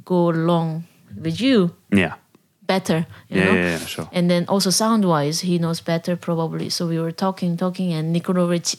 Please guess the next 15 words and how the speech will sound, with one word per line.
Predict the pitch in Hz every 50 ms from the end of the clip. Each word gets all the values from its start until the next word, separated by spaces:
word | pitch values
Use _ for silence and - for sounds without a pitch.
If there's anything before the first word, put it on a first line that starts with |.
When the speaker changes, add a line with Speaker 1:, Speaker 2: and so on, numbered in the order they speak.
| - -
Speaker 1:
Ricci | 180 190 190 180 - - 196 185 180 175 180 - - - -
came | - 196 180 170
out. | 170 160 160 170 175
So | - - - 160 151 170 170 - _ _ _ _ _ -
Speaker 2:
Yeah. | 214 175
Speaker 1:
he's | 170 165 180
a | 170 170 170 175 175 - - - - -
now | 175 165 170 170
tenor | 170 - 196 190 185 180
player | - 196 185 175 185 208 233 233 208 - _ - -
in | - 190 175
my | 175 180 180
band. | 175 185 180 180 180 175 - - - - - - - - - - - - _ _ _ -
And | 185 185 190 190 190 190 185 190 170 80 - - -
Alistair's | 202 202 214 240 214 - - 233 208 196 185 185 180 165 165 - - -